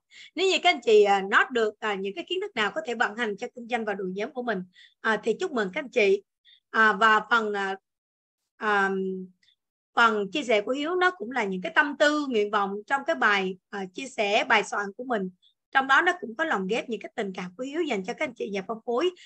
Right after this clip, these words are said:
thành công và chưa thành công. Nên các anh chị ơi, à, chúng ta phải có niềm tin. Sự lựa chọn của chúng ta là đúng đắn. À, nếu chúng ta bỏ cuộc thì chúng ta quay trở về từ đầu. Nhưng chúng ta tiếp tục thì tương lai mà.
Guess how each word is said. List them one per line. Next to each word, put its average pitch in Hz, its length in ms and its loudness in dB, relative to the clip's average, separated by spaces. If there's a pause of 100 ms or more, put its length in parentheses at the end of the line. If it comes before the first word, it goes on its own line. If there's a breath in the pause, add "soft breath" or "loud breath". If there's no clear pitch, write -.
(100)
thành 214 240 -4
công 247 200 -2
và 202 100 -4 (120)
chưa 247 120 -6
thành 196 200 -10
công. 233 220 -4 (500 loud breath)
Nên 262 160 -2
các 370 80 4
anh - 100 2
chị 214 120 2
ơi, 262 340 0 (300)
à, 226 140 -2
chúng 320 180 -4
ta 311 160 2
phải 226 80 -4
có 330 120 2
niềm 208 300 -2
tin. 247 200 -2 (520)
Sự 277 140 0
lựa 226 180 4
chọn 208 160 4
của 202 60 -6
chúng 254 60 -10
ta 277 100 -2
là 220 100 -2
đúng 208 260 -4
đắn. 240 140 -8 (1040 soft breath)
À, 220 200 2
nếu 277 240 4
chúng 381 60 4
ta 330 100 8
bỏ 214 260 4
cuộc 208 240 0 (220)
thì 233 140 -6
chúng 311 120 -14
ta 285 140 4
quay 254 200 2
trở 208 120 -2
về 202 340 -2 (200)
từ 214 120 0
đầu. 190 160 -6 (680 soft breath)
Nhưng 370 120 0
chúng 392 60 4
ta 349 180 6
tiếp 415 200 8
tục 240 160 6 (600)
thì 202 420 6 (380)
tương 311 180 -4
lai 277 200 4
mà. 254 200 -6